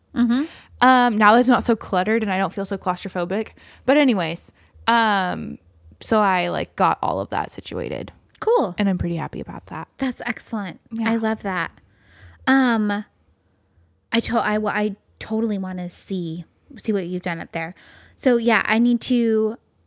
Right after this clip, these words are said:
Speaker 1: do the decorating for Christmas. I need to kind of sort things out for next weekend and message y'all and see if you're available Saturday or Sunday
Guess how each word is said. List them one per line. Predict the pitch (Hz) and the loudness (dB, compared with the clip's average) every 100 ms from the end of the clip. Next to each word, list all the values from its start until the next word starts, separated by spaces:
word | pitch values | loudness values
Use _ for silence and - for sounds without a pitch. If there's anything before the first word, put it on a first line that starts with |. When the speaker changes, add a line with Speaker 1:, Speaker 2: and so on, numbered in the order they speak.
| 247 | -2
Speaker 1:
do | 233 | 0
the | 262 | 0
decorating | 247 233 - 240 240 233 | 2 0 0 0 0 0
for | 233 | -2
Christmas. | - 190 196 185 - | -4 -4 -4 -8 -8
I | 220 | -2
need | 214 214 208 | 0 -2 -2
to | 233 220 | -2 -4
kind | - 220 254 | -4 -2 -2
of | 254 | -2
sort | - 220 - | -6 -6 -4
things | 220 220 | -2 0
out | 214 202 | 0 0
for | - 226 | -4 -4
next | 214 190 - | -4 -6 -6
weekend | 202 208 208 202 - | -4 -2 -4 -4 -8
and | 202 196 | -6 -4
message | 180 - 196 | -4 -6 -6
y'all | 202 185 190 | -2 -2 -4
and | 185 | -6
see | 208 | -6
if | 190 | -6
you're | 196 185 | -4 -4
available | 180 180 180 175 | -4 -6 -6 -10
Saturday | - 170 175 180 175 | -6 -6 -4 -4 -6
or | |
Sunday | 175 175 165 175 185 202 | -6 -8 -6 -4 -4 -6